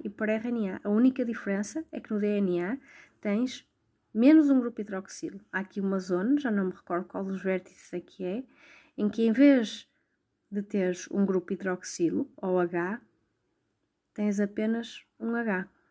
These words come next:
E por isso é que se chama ácido desoxirribonucleico,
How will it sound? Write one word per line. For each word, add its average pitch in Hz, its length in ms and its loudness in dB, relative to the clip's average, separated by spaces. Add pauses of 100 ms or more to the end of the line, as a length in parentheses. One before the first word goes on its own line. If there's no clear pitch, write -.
(840)
E 208 80 -2
por 196 200 -6
isso 185 220 -4
é 196 60 -10
que - 80 -20
se - 100 -14
chama 208 380 -4 (560)
ácido 185 520 -2 (460)
desoxirribonucleico, 185 3750 0